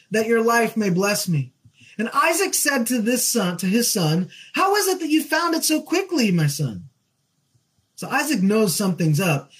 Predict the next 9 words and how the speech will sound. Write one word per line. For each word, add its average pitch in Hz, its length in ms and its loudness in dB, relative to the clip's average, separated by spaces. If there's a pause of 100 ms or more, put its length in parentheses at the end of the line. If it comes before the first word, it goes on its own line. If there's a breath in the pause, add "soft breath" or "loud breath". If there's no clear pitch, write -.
(120)
He 226 100 4
said, 240 220 2
"Because 233 340 2
Adonai, 247 500 2
your 220 140 0
God, 226 380 0
gave 208 160 0
me 208 100 0
success." - 800 -8